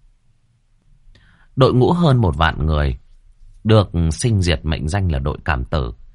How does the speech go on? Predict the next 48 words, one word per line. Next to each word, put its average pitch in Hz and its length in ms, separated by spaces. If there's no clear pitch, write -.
Sinh 143 220
Diệt 95 260
làm 80 160
đại 78 240
tướng 110 220
chỉ 71 160
huy, 95 320
còn 107 160
Sương 131 300
Vũ 147 200
thì 107 140
phụ - 260
trách 165 240
xử - 300
lý 78 180
tin 87 260
tức. 82 200
Trong 151 160
hơn 147 320
một 92 180
vạn 87 280
người 85 140
này 78 220
có - 120
một 160 200
nửa 78 220
là 57 100
bang 101 280
chúng 139 200
của 73 140
song 98 260
sư, 92 280
còn 110 140
lại 82 160
là 87 80
những 87 240
người 95 160
chơi 104 240
nhiệt 87 300
huyết 165 220
và 107 120
những 104 180
kẻ 78 260
đến 127 460
để 92 280
tìm 85 220
tài 76 180
liệu 76 280